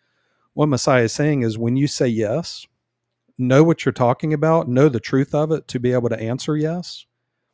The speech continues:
and know the truth of it to be able to answer no. Don't just say, you know, yes, and, "Well, explain." Nope.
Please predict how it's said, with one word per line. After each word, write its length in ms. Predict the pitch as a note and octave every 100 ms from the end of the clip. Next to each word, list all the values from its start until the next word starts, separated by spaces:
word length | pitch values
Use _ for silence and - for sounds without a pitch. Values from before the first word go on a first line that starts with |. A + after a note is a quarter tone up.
| _ _ _ -
and 100 | C3+
know 160 | C#3 C3
the 80 |
truth 320 | B2 D3 C#3 B2+
of 160 | B2+
it 80 | B2
to 80 | -
be 100 | B2
able 160 | B2
to 60 | A#2+
answer 400 | A#2 B2 - B2
no. 220 | C#3 C#3
Don't 280 | A2+ B2+ C#3+
just 240 | B2+ B2
say, 460 | - C3+ B2+ A#2 A#2 _ _ _ _ _ _ _ _ _ _
you 100 | B2+
know, 240 | B2 A#2 A2+
yes, 400 | B2 C#3+ C3 -
and, 240 | A#2+ A#2
"Well, 160 | C3 A#2+
explain." 480 | - D3 D3 C3
Nope. 240 | A#2 E3